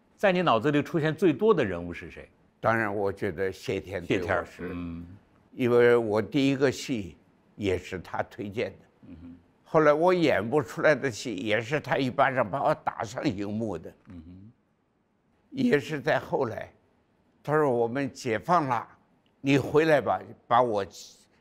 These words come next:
Speaker 2: 香港招回来的第一个召唤就是他发出的。
Speaker 1: 嗯哼。
Speaker 2: 所以，我称他是叫谢天先生。
Speaker 1: 嗯。
Speaker 2: 天字还都不加的，都是谢先生。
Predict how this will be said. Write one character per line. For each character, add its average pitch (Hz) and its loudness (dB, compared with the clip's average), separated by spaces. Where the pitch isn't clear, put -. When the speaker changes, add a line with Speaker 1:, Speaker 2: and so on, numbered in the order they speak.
Speaker 2:
香 139 0
港 101 -2
招 131 4
回 110 -4
来 101 0
的 95 -6
第 143 2
一 185 4
个 175 2
召 110 2
唤 104 -8
就 151 2
是 101 -8
他 127 0
发 92 -8
出 - -16
的。 104 -20
Speaker 1:
嗯 90 -14
哼。 80 -18
Speaker 2:
所 - 0
以， 113 2
我 107 2
称 123 -6
他 117 0
是 98 -10
叫 95 -4
谢 98 -8
天 98 -6
先 90 -8
生。 90 -18
Speaker 1:
嗯。 87 -18
Speaker 2:
天 160 4
字 139 0
还 95 -2
都 104 -6
不 90 -10
加 95 -8
的， 92 -20
都 110 -4
是 98 -10
谢 101 -4
先 - -10
生。 95 -18